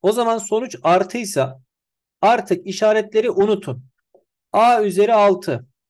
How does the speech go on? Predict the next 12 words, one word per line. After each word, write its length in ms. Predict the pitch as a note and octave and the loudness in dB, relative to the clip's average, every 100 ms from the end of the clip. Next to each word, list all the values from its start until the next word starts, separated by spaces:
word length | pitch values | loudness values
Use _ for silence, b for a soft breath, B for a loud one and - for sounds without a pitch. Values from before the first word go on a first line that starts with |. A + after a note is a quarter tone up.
| _ _ _ _ | _ _ _ _
çarpı 640 | - F3 D#3 C3 A2 - _ _ _ _ _ _ _ _ - | 0 2 2 -2 -16 -16 _ _ _ _ _ _ _ _ 0
A 280 | G3+ A3 | 2 2
üzeri 460 | G#3+ E3 C3 A2 A2 _ _ _ | 0 0 -2 -4 -12 _ _ _
dört 440 | C#3 F#3+ G3 - - _ _ _ - | 2 4 2 -4 -20 _ _ _ -10
çarpı 680 | - F3+ D#3 C3 D#3 - _ _ | 0 2 2 -2 -10 -12 _ _
A 260 | E3+ G3 G#3 | 0 2 2
üzeri 480 | F3+ D#3+ E3 F3+ D#3+ | 0 -2 -2 -4 -2
beş. 420 | C3+ A#2+ - - _ _ _ _ _ | -4 -4 -10 -20 _ _ _ _ _
Yani 320 | D3+ F3 D#3+ | 0 0 0
ifade 640 | F#3 G3+ G#3 F#3 C3+ C3 - _ _ | -8 -2 2 2 2 -4 -8 _ _
A 300 | E3+ G3 G#3+ | 0 2 0
üzeri 840 | G3 F3+ F3+ F3 - _ F3+ G3 | -2 -2 0 0 -4 _ -4 -4